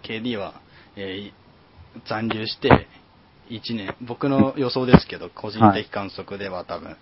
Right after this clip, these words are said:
Speaker 1: 一年残留して、
Speaker 2: うん。
Speaker 1: 来季エフエー、ウエストブルックと共にエフエーになるんじゃないかなというのは、
Speaker 2: うん。
Speaker 1: 八十パーセント。で、残り二割が、ちょっと、ボストンに行ってほしいなという、
Speaker 2: あー。
Speaker 1: ちょっと希望もね、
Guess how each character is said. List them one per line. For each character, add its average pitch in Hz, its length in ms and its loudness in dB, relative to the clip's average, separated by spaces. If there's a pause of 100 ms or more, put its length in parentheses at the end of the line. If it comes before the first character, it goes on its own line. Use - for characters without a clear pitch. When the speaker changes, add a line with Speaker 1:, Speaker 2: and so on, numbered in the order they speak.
(460)
Speaker 1:
一 110 200 -6
年 90 120 -8
残 92 300 6
留 90 200 -8
し - 160 -10
て、 120 320 4 (200)
Speaker 2:
う 104 60 6
ん。 98 40 8
Speaker 1:
来 95 260 4
季 95 120 -12
エ 92 180 -6
フ 117 160 -8
エ 101 300 -4 (180)
ー、 117 60 -8
ウ 113 40 -4
エ 104 60 -4
ス - 80 -10
ト 107 80 -8
ブ 104 100 -8
ル 107 100 -6
ッ - 40 -14
ク - 60 -16
と 98 80 -12
共 95 240 -10
に 87 80 -12
エ 85 60 -10
フ 95 100 -8
エ - 20 -8
ー - 40 -8
に 92 40 -12
な 87 80 -8
る 90 100 -10
ん 92 60 -12
じ 90 80 -12
ゃ 80 60 -10
な - 100 -12
い 85 60 -16
か - 120 -6
な 120 140 0
と - 180 -14
い 82 140 -12
う 82 40 -14
の 87 100 -8
は、 87 100 -4 (240)
Speaker 2:
う 107 40 -8
ん。 - 20 -10
Speaker 1:
八 98 120 0
十 104 220 -2
パ 95 220 8
ー - 40 -6
セ 101 100 -8
ン 92 60 -10
ト。 - 140 -16 (120)
で、 139 180 0
残 120 300 -4
り 117 80 -4
二 117 160 -2
割 98 340 -4
が、 110 240 -4 (540)
ち - 80 -4
ょ - 40 -6
っ - 100 -10
と、 - 200 -8 (880)
ボ 107 100 -6
ス - 140 -8
ト - 140 8
ン 95 140 10
に 101 80 2
行 101 80 -14
っ - 20 -20 (100)
て - 80 -6
ほ 110 140 -4
し - 220 -6
い 151 40 -2
な 160 300 -2
と - 140 -8
い 98 220 -8
う、 98 60 -12 (400)
Speaker 2:
あ 104 60 -2
ー。 95 160 -2
Speaker 1:
ち 95 100 -10
ょ 95 80 -6
っ - 20 0
と 92 60 0
希 104 160 -10
望 95 140 -12
も 92 240 -14
ね、 92 120 -16